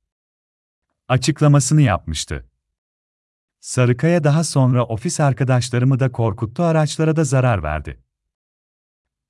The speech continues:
Dün de benim yardımcım Fatih Bey'e otomobili sürerken saldırdı. Şikayetçi oldum, Fatih Bey de şikayetini dile getirdi. Bugün tekrar görüşmeye gideceğiz, halledeceğiz inşallah."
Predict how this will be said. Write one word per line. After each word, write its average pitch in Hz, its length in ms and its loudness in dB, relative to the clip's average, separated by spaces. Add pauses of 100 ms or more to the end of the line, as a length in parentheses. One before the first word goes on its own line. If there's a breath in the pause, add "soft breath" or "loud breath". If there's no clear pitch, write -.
(140)
Dün 131 160 4
de 139 160 2
benim 143 240 4
yardımcım 139 560 2
Fatih 135 460 0
Bey'e 139 180 2
otomobili 147 520 0
sürerken 156 540 0
saldırdı. 82 680 -6 (1120)
Şikayetçi 127 720 0
oldum, 156 320 2
Fatih 135 420 0
Bey 143 240 0
de 143 80 2
şikayetini 135 680 0
dile 90 160 -2
getirdi. 78 540 -10 (1400)
Bugün 156 400 2
tekrar 131 420 0
görüşmeye 123 520 0
gideceğiz, 135 600 0
halledeceğiz 123 720 0
inşallah." 78 560 -6